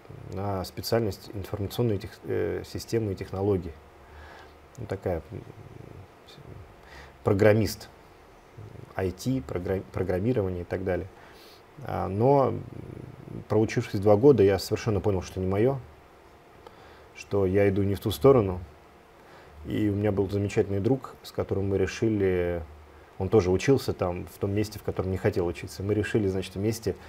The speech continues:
сделать, а, такой от-, шаг. А, для многих, может быть, непонятный был, но, тем не менее, мы бросили эти вузы и поступили в Москву.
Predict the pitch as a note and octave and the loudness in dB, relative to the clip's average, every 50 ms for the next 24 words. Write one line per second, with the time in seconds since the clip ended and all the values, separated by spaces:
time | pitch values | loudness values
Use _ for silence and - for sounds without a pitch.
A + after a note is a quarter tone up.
0 | - - - - - - - A2 G#2 F#2 F2 G2 G#2+ G2 F2+ E2+ - - - - | -20 -20 -20 -20 -20 -16 -10 -6 -6 -4 2 2 2 2 2 0 -4 -10 -18 -20
1 | - - - - - - - - - - - - - - - - G2 F#2+ F#2 F2+ | -20 -20 -20 -20 -20 -20 -20 -20 -20 -20 -20 -20 -20 -16 -8 -6 -4 -2 -2 -2
2 | - - - F#2+ - - G2 F#2 F#2 E2+ - - - - G2+ F#2+ F#2+ - - - | -4 -4 -6 -4 0 2 2 2 0 -2 -8 -14 -16 -8 -8 -8 -8 -8 -16 -20
3 | - - G2+ - - - B2+ B2+ - - - - - - - - - - - - | -16 -14 -12 -10 4 4 4 4 4 -2 -10 -14 -16 -20 -20 -20 -20 -20 -20 -20
4 | - - - - - - - - - - G#2+ G#2+ G#2 G2 F#2+ F#2+ F#2 F#2 F#2 F2+ | -20 -20 -20 -20 -20 -20 -20 -18 -12 -8 -6 -4 -2 -2 -2 0 -2 -2 -2 -2
5 | F2+ F2 E2+ E2 E2 - - - - - - - - - - - - - - - | -4 -6 -8 -12 -16 -20 -20 -20 -20 -20 -20 -20 -20 -20 -20 -20 -20 -20 -20 -20
6 | - - G#2+ G#2 G2 F#2+ G#2 G#2+ G#2 G2+ F#2+ E2+ E2 - G2 F#2+ F2+ F2 F2 F2 | -18 -14 -8 -6 2 4 4 4 4 4 2 0 -4 -4 -4 -4 -4 -4 -6 -6
7 | - - F#2 - - G2 A#2+ D3+ E3 - B2 A2+ A2 G#2 G#2 G2 F#2 F#2 F#2 F#2+ | -6 -6 -6 -4 -2 0 2 0 2 2 0 -2 2 2 2 2 2 0 -2 -2
8 | G#2 A2+ G#2+ G2 - G2 F#2+ G2 G2 F#2+ F#2+ F2 F2 F2 F2 F2 F2+ F2 F2+ - | -2 -2 -2 -2 -4 -4 -4 -4 -4 -4 -4 -4 -4 -4 -4 -4 -4 -4 0 0
9 | G2 F2 - - - E2+ E2+ E2 E2 - F2+ F2 A#2+ E3 F#3 D#3 C#3+ C3 A2 - | 0 0 0 -4 -6 -6 -6 -6 -6 -6 -6 -2 0 0 0 2 2 0 0 0
10 | G2 G#2+ B2 A#2+ - - - G2+ - - - D#2+ - G#2 G#2+ F#2+ E2+ E2+ F2 F2 | 0 -2 -2 -2 -2 -4 -10 -12 -10 -10 -12 -8 -4 -4 -2 -2 -2 -4 -4 -6
11 | - - - F2 E2+ E2 D#2 | -6 -8 -8 -6 -6 -6 -6